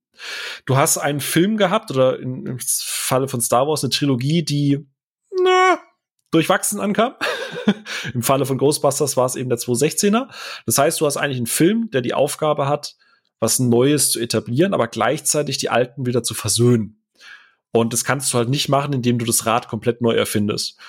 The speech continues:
Und ich finde, Episode sieben macht das gut, indem du neue Figuren hast, neue Töne anschlägst, aber halt auch viel Nostalgie spielst, was okay ist.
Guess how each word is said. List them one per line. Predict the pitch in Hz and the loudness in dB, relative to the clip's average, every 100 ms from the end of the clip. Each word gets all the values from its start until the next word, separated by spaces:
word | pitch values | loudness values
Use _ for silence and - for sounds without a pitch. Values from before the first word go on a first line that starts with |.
| - - | -20 -6
Und | 117 | -4
ich | 107 | 0
finde, | 127 127 | 0 0
Episode | 117 107 113 104 | -2 -2 -2 0
sieben | 139 196 | 2 2
macht | 165 - | 0 0
das | - | -4
gut, | - 220 156 | 2 0 2
indem | 127 110 | 0 2
du | |
neue | 110 107 | 0 0
Figuren | 117 120 185 160 | -2 0 0 0
hast, | 160 - | -2 0
neue | 120 117 | 2 2
Töne | 110 135 147 127 135 | 2 2 2 2 -2
anschlägst, | 185 - - 170 214 - 135 | -4 -4 0 2 2 -2 -2
aber | 127 | 0
halt | 127 - | 0 -2
auch | - | -6
viel | - 135 | -2 0
Nostalgie | 120 - 107 110 | 0 0 -2 -2
spielst, | 98 - 190 269 - | -4 0 2 2 0
was | 107 | -2
okay | 113 - 165 | -2 0 0
ist. | 269 311 - | 0 -4 -6